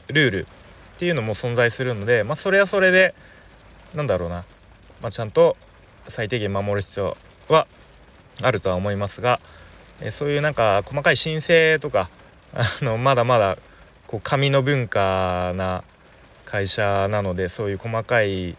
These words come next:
手続きが存在するので、まあ、でもそういうのはも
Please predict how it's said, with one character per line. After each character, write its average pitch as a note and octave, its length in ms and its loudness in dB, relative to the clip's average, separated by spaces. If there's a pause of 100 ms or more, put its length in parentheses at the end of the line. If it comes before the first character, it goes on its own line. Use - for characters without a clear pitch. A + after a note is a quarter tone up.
(240)
手 - 100 -12
続 F#2+ 240 -12
き F2+ 120 -16
が F2+ 80 -6
存 G2+ 200 -10
在 G#2 180 -2
す A#2 120 -10
る B2 100 -4
の G#2 120 -6
で、 A#2 240 2 (480)
ま C3 80 -2
あ、 - 20 0
で A2 60 -2
も G2 60 -2
そ E3 160 -2
う F3 40 4
い F#3 40 4
う F#3 40 2
の C3 120 4
は G2+ 100 4
も G#2 300 0